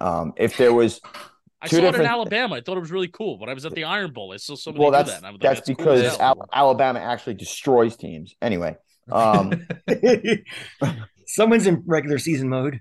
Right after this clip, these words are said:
Speaker 3: <laughs>
Speaker 1: I, it is a good idea though. I, I'll,
Speaker 3: Yeah.
Speaker 1: I'll enjoy it.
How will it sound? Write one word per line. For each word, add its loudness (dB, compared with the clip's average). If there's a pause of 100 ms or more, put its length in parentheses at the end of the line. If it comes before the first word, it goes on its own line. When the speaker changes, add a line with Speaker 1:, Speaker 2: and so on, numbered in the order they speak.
Speaker 3:
<laughs> -2
Speaker 1:
I, 0
it 6
is 4
a 2
good 4
idea 0
though. -14
I, 0
I'll, 2
Speaker 3:
Yeah. -4
Speaker 1:
I'll 2
enjoy -6
it. -20